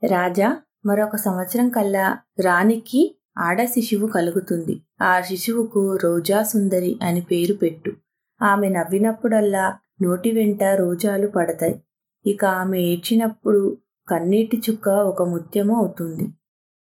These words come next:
సంవత్సరం గడువు తీరి ఒక సుముహూర్తాన రాణి ఒక ఆడ శిశువును కన్నది. దేవకన్య చెప్పినట్టుగానే ఆ శిశువు నవ్వినప్పుడల్లా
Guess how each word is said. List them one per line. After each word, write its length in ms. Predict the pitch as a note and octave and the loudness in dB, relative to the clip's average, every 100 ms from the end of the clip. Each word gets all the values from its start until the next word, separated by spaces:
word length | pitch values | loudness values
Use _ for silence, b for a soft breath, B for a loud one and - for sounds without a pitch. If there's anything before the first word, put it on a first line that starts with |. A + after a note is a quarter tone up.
| _ _ _ _ _ _ - | _ _ _ _ _ _ -6
సంవత్సరం 500 | F#3+ G3+ G3+ G#3+ G3+ | -2 -2 0 0 2
గడువు 280 | F#3 F3+ G#3+ | 2 2 2
తీరి 420 | A#3+ G#3+ G3 G3+ | 2 0 2 2
ఒక 220 | G#3 - F#3 | 0 0 -2
సుముహూర్తాన 840 | G3 F#3 G3 A3 A3+ G3 F#3+ F#3 | -2 -2 0 0 0 -4 -2 -2
రాణి 560 | F3 E3+ F3 G3+ G3 F#3 | 0 0 2 2 2 0
ఒక 160 | F3 F3 | 0 0
ఆడ 240 | D#3+ E3 | 2 0
శిశువును 480 | G3 G3+ - F3+ G3+ | 0 -2 -2 0 2
కన్నది. 500 | A3 E3 D#3+ D#3 - _ _ | 2 -4 -4 -8 -10 _ _
దేవకన్య 640 | F3+ F3 G3 A#3+ B3+ A#3+ B3 | 0 2 0 0 2 2 0
చెప్పినట్టుగానే 1200 | A#3+ F#3 G3+ F#3 F#3 F#3 E3+ E3+ E3+ G3 D#4 - _ _ | 0 0 0 -2 -2 -2 0 0 0 0 0 -2 _ _
ఆ 120 | G#3 G#3 | -2 0
శిశువు 600 | G#3 G3+ B3 A#3+ A3+ G#3+ | 0 0 0 2 4 4
నవ్వినప్పుడల్లా 1080 | F3+ E3+ F3+ F#3 F3+ F3+ F3 F3+ B3+ E4 | 2 0 0 -2 0 0 2 4 2 0